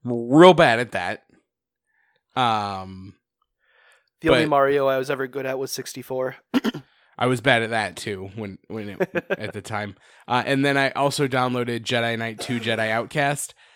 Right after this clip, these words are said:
Speaker 1: and I am incredibly bad at that. The controls are real clunky, and it's real dark, so it's real hard to see. Um,
Speaker 2: Jedi Outcast, is that the one for the GameCube?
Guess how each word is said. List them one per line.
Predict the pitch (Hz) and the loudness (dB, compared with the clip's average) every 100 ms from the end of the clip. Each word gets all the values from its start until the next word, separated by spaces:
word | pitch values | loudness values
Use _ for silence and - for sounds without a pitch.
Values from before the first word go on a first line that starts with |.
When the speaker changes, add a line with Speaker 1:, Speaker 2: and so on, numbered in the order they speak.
| _ | _
Speaker 1:
and | - 120 113 107 - | -4 -2 -2 -4 -2
I | 120 | 0
am | 120 117 107 - _ _ - | 2 0 -4 -10 _ _ 2
incredibly | 147 139 120 - - 135 160 170 160 131 120 | 4 4 2 -4 -4 2 4 4 2 0 -4
bad | 107 104 101 | -2 -2 -4
at | 98 | -4
that. | 104 98 113 | -4 -4 -4
The | 117 104 - | -6 -8 -6
controls | 143 127 165 165 147 - _ - _ | -6 4 6 6 4 -6 _ -20 _
are | - 120 113 | 0 2 4
real | 143 170 | 6 4
clunky, | - 165 156 180 165 - | 4 2 4 2 2 2
and | 123 | 0
it's | 110 | -2
real | 110 127 165 | -2 2 2
dark, | 135 120 143 - | 2 2 2 0
so | - 117 | -4 -4
it's | - | -2
real | 139 | -2
hard | 131 147 123 | -2 -4 -6
to | |
see. | 113 - 135 160 - _ _ _ _ _ _ _ | -6 -2 -2 -2 -6 _ _ _ _ _ _ _
Um, | 120 110 101 | -2 0 -2
Speaker 2:
Jedi | 139 143 | -2 2
Outcast, | 143 135 180 - | 0 2 -2 -4
is | 139 | -2
that | 143 - | -2 -2
the | 139 131 | -4 -2
one | 131 131 | -2 -4
for | 135 139 | -4 -10
the | 127 | -8
GameCube? | 123 143 - 311 | -10 -10 -8 -10